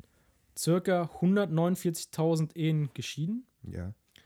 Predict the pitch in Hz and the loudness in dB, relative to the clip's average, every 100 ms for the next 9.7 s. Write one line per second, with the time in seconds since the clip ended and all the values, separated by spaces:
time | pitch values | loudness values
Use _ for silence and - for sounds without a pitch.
0 | 131 - - _ - 147 - - 180 190 | -8 -8 -10 _ 0 0 -2 -2 2 4
1 | 196 196 160 139 170 - 175 160 156 151 | 4 2 2 0 -2 -2 -6 -4 -2 -2
2 | 151 147 139 139 127 127 120 - _ _ | -2 -2 -4 -4 -8 -12 -12 -16 _ _
3 | _ _ _ _ _ _ 113 127 147 160 | _ _ _ _ _ _ -2 -2 0 -4
4 | 143 165 180 _ _ _ _ _ 143 143 | -4 -6 -6 _ _ _ _ _ -4 0
5 | 135 135 _ 131 127 131 127 - - 123 | -2 -4 _ -10 -8 -8 -12 -16 -14 -14
6 | 131 143 - _ 104 - 135 131 127 110 | -14 -16 -20 _ -10 -2 2 2 2 0
7 | 120 117 107 - - - 139 135 131 - | 0 0 -2 -6 -10 -4 -2 -2 -4 -6
8 | - 117 117 113 - - - - - - | -10 -10 -10 -14 -16 -20 -18 -20 -20 -20
9 | _ - 123 120 127 110 113 | _ -8 -8 -6 -8 -10 -12